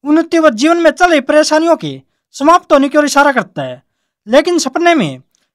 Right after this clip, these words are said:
मिट्टी का घर गिरते हुए देखना या सपने में टूटा फूटा मिट्टी का घर देखना अच्छा नहीं माना जाता है, जो संकेत करता है कि आने वाले समय में आपको किसी नुकसान या परेशानी का सामना करना पड़ सकता है।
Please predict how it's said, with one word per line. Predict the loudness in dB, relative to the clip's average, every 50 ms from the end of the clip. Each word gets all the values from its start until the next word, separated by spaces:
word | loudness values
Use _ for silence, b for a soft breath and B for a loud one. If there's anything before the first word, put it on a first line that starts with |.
| _ _
मिट्टी | -2 -2 -2 0 0 -2 2
का | 2 2
घर | 4 2 0 0
गिरते | 0 -2 -2 -2 0 2
हुए | 2 2
देखना | 2 0 -2 -4 -6 -8 -10 -14 -20 _ _ _ _ _ _ _ _ -2
या | 0 0
सपने | 0 -4 -6 -6 -4 -4 0
में | 0 -2 0
टूटा | -2 -2 0 0 0
फूटा | 0 0 0 0 0
मिट्टी | 0 -2 -2 -2 0
का | 0 0
घर | 2 0 -2 0
देखना | 0 -2 -4 -4 -6 -10 -12 -14 -18 _ _ _ _ _ _ _ -12
अच्छा | -12 -10 -4 -2 0
नहीं | 0 2 2
माना | 2 2 2 2 2
जाता | 2 0 -2 -2 _ -10
है, | -10 -10 -12 -14 _ _ _ _ _ _ _ _ _ _ _
जो | -4 -2
संकेत | 0 0 0 2 2 2 0 2
करता | 2 0 2 2 0
है | 2
कि | 4 4
आने | 4 4 4
वाले | 2 2 2 0
समय | -2 -2 0 2 2 2
में | 0 -2 -6 -12 -18 _ _ _ _ _ _ _ _ _ _
आपको | 2 2 2 2 0 -2 -2
किसी | -2 -2 0 0
नुकसान | 0 0 -2 0 -2 -2 0
या | 0 0 0
परेशानी | 0 0 0 0 0 -2 -2 -2 0
का | -2 0
सामना | 0 0 -2 0 -2 -2
करना | -2 0 -2 -2 -2
पड़ | -2 -2 -4
सकता | -4 -8 -10 -12 _ -12 -12
है। | -12 -14 -18